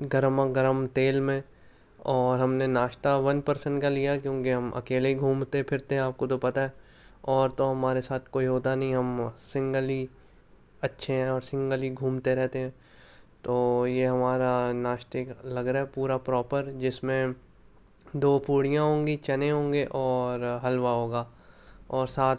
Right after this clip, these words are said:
पानी, पानी या कोल्ड ड्रिंक जो भी आपने लेनी है। वैसे लस्सी वगैरह भी मिल जाती है, लेकिन, अ, मेरा दिल नहीं कर रहा था इतना ज़्यादा heavy नाश्ता करने का, तो लस्सी नहीं ली, लेकिन हमने <laughs> हलवा, चने और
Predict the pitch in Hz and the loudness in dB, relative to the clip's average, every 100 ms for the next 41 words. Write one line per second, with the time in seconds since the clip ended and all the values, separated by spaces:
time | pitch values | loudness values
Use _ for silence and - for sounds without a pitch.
0 | - 127 127 131 127 - - 139 135 135 | -2 -2 0 -2 -6 -10 -10 -4 -2 0
1 | 135 131 135 131 131 131 131 127 131 123 | -2 -2 -2 -2 -4 -4 -2 -2 -2 -2
2 | 127 127 127 131 131 127 131 127 - 143 | -2 -2 -2 0 -2 -2 -2 -2 -4 -4
3 | 139 139 139 139 139 143 135 147 143 135 | -2 -2 -2 -2 0 0 -2 -2 -2 -2
4 | 135 135 - - - - - 131 123 123 | -4 -6 -14 -20 -20 -20 -8 -4 -2 -2
5 | 120 120 123 131 131 127 135 135 131 127 | -4 -6 -4 -2 0 0 -2 -2 -2 -2
6 | 123 123 131 131 131 127 123 127 123 120 | -4 -2 -4 -2 -2 0 -2 -4 -4 -4
7 | 123 120 - - 135 123 - - 123 120 | -4 -6 -10 -12 -8 -8 -8 -6 -6 -6
8 | - - - - 127 123 123 123 120 123 | -12 -20 -18 -6 -4 -2 -4 -6 -8 -6
9 | 123 123 123 127 131 131 131 - 143 135 | -4 -2 -2 -2 -2 -2 -4 -4 -4 -2
10 | 143 156 156 - - - - 127 127 127 | -2 -4 -6 -10 -20 -20 -8 -6 -4 -4
11 | 127 127 147 170 - - - 151 139 143 | -4 -4 -6 -6 -10 -4 2 4 6 6
12 | 151 - 135 147 143 135 185 | 4 2 0 0 -2 -2 -6